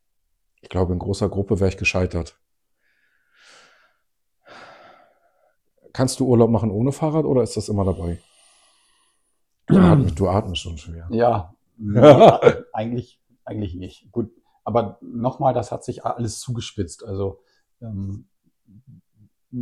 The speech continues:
Speaker 2: ich konnte nachher nicht mehr viel anderes machen. Also wandern bergab oder so, pff, ging nicht mehr. Also war das Rad immer ständiger Begleiter und ist ersetzt worden. Selbst Spaziergänge habe ich mit dem Rad gemacht,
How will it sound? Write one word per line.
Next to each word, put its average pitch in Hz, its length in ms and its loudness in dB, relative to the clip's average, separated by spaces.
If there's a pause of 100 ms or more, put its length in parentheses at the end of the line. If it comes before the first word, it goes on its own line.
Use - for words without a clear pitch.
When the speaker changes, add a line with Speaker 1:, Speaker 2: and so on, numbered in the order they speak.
(260)
Speaker 2:
ich - 160 -16
konnte 147 240 0
nachher 110 280 -6
nicht 107 180 -10
mehr 107 100 -4
viel - 180 -12
anderes 104 320 -8
machen. 117 220 -6
Also 95 260 -6
wandern 117 380 -2
bergab - 360 -6
oder 104 220 -2
so, 98 340 -6
pff, - 240 -20
ging 113 220 -2
nicht 127 200 -4
mehr. 131 380 -4 (320)
Also 101 280 -6
war 104 80 0
das 107 200 -4
Rad 107 140 -6
immer 107 220 -6
ständiger 107 420 -6
Begleiter 107 540 -2
und 95 200 -10
ist - 280 -20
ersetzt 104 460 -8
worden. 92 200 -4
Selbst 104 200 -8
Spaziergänge 113 640 -8
habe 107 140 -8
ich 101 100 -8
mit 104 100 -6
dem 104 80 -4
Rad 110 200 -4
gemacht, 82 340 -16